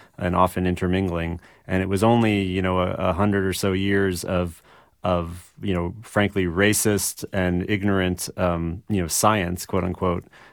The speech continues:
that had, for its own reasons, had felt, um, you know, compelled to cast them as this,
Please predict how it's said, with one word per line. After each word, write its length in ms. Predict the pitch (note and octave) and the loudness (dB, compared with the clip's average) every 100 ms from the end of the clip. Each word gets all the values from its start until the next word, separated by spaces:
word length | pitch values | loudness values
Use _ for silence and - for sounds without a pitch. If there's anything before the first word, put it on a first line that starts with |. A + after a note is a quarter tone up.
| _ | _
that 220 | G2 F#2 - | 0 0 -2
had, 380 | F2+ F#2+ F#2+ | -2 0 -2
for 120 | - G2 | -2 0
its 120 | F2+ | 4
own 180 | G#2+ G2+ | 4 4
reasons, 520 | G#2+ G#2+ F#2 E2+ E2 | 2 2 0 -2 -4
had 180 | F2 E2+ | -6 -2
felt, 400 | - F#2 - F2+ | 0 0 -2 -6
um, 520 | F2 E2+ E2 E2 - - | -4 -4 -6 -8 -12 -10
you 80 | G2 | -6
know, 120 | E2 | -6
compelled 500 | - F#2 F#2 F2+ F2 | -2 -2 2 2 2
to 100 | - | -6
cast 340 | F2 F2+ F2 - | -2 0 0 0
them 220 | F2 E2 | -2 -2
as 180 | E2 - | -4 -6
this, 320 | E2+ D#2 | -8 -8